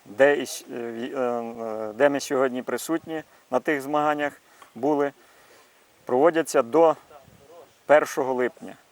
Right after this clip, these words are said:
Другий етап змагань проводиться до кінця липня.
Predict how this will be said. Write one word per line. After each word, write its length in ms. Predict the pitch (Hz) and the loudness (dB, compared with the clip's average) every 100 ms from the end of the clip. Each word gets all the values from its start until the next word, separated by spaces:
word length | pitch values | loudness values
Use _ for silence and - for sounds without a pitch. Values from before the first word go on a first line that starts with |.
| _ - - | _ -20 -16
Другий 500 | 123 151 165 175 156 | 0 2 4 2 0
етап 280 | 135 156 147 - - | 4 4 4 -2 -20
змагань 500 | 110 135 143 156 147 | -6 -2 2 0 -2
проводиться 560 | 127 139 147 139 - | -2 0 0 -2 -2
до 320 | 113 120 139 123 _ _ - _ _ | -2 2 0 0 _ _ -20 _ _
кінця 520 | - 143 131 165 147 98 _ _ - | -4 -4 2 6 6 4 _ _ -8
липня. 500 | 113 131 - 107 90 | 0 0 0 -10 -16